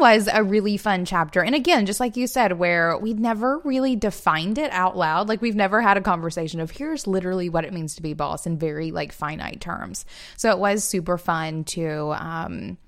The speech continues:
to really get in there with a definitive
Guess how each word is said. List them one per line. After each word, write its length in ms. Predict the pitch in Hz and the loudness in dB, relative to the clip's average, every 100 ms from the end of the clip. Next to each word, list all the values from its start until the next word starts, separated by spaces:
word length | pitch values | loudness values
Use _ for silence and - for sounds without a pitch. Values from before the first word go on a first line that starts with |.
| _ - | _ -16
to 180 | - 208 | -10 -6
really 600 | 196 196 202 202 233 262 | -4 0 0 0 0 -2
get 240 | 214 185 | 2 0
in 180 | - 170 | 2 -2
there 240 | 165 156 151 | 0 -2 -2
with 420 | 156 151 151 - | -2 -2 -2 -6
a 520 | - 165 151 170 170 - | -8 -6 -6 -6 -6 -8
definitive 800 | - - 214 208 196 190 180 180 | -10 -4 0 0 4 6 4 2